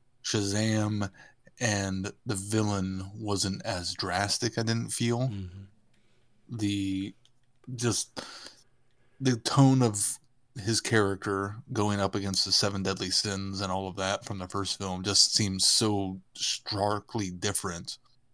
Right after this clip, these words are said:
Speaker 1: that I didn't enjoy that aspect of it more. The villains this time didn't feel so far off to the other end of the spectrum. It felt like it brought both of them closer to the middle,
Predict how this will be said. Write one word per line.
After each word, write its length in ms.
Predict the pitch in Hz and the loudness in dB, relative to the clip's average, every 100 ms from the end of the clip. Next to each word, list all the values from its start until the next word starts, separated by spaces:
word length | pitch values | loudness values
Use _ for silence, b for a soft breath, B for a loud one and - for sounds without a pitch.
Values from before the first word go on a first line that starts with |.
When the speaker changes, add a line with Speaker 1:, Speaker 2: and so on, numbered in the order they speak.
| _ _ _ _ _ _ _ - | _ _ _ _ _ _ _ 0
Speaker 1:
that 160 | 117 | 4
I 80 | 107 | 4
didn't 340 | 98 101 110 95 _ _ _ - | 4 0 -4 -10 _ _ _ -6
enjoy 380 | 110 107 101 | -2 0 2
that 220 | 104 113 110 | 4 6 6
aspect 420 | 113 - 110 - | 4 4 0 2
of 120 | 110 | 0
it 100 | 120 | 0
more. 340 | 117 113 117 - B B B B - | 2 2 2 -2 B B B B 0
The 200 | 113 117 | 6 8
villains 480 | 110 127 127 107 107 | 8 8 8 6 6
this 240 | 107 - | 6 6
time 580 | - 101 92 90 90 95 | 4 0 0 -2 -6 -4
didn't 340 | 104 101 101 - | -2 0 -2 -2
feel 640 | - - 101 98 92 98 - - - | 0 0 0 -2 -4 -8 -16 -20 -8
so 540 | - - - - 101 | 2 6 6 6 4
far 640 | 95 101 95 92 92 92 - - | 4 4 6 6 4 0 2 8
off 380 | 104 92 - - _ _ | 8 8 2 -2 _ _
to 100 | - | -2
the 160 | 101 95 | 0 2
other 180 | 95 95 | 0 0
end 120 | 92 | -4
of 80 | 101 | -4
the 80 | - | 0
spectrum. 460 | - 101 113 98 - | 2 2 0 -6 -4
It 80 | |
felt 300 | - 107 110 - B B B _ _ _ _ - | 2 4 2 -4 B B B _ _ _ _ 0
like 200 | 117 95 | 2 2
it 100 | - | 2
brought 320 | 117 101 107 | 4 4 4
both 260 | 104 98 110 | -2 0 0
of 60 | |
them 160 | 98 95 | -2 -2
closer 400 | - - 98 107 | -2 0 0 0
to 120 | 98 104 | -2 2
the 160 | 87 | 4
middle, 340 | 98 107 139 | 4 4 0